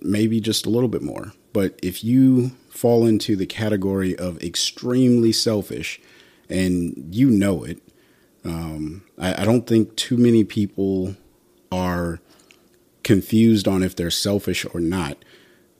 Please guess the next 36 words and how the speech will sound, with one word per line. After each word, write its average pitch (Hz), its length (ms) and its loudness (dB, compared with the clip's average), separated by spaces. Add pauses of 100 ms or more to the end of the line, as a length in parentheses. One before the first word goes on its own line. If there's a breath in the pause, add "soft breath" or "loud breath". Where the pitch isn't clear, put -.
(140)
but 90 420 -2 (320)
maybe 101 560 4 (180)
they're 90 680 -2
falling 98 460 -2
into 92 240 -4
the 82 100 -8
category 87 680 -6
of 82 600 -10
being 87 300 -6
too 90 200 -6
stubborn, 80 540 -6
which - 240 -10
is 92 240 -6
one 98 180 -2
of 110 80 0
the 113 160 -4
areas 92 500 -4
that, 87 280 -8 (380 loud breath)
uh, 90 180 -4
we 98 180 2
will 101 220 4
discuss 98 460 -2
in 90 60 -2
a 82 60 -6
future 90 520 -6
episode. - 600 -6 (800)
So, 113 380 0 (480 loud breath)
uh, 101 440 -2 (520)
there 127 380 2
was 120 300 -2
an 113 100 2
experiment 147 600 0
done 104 400 0
on 95 360 -2
a 87 120 -6
child, 87 680 -10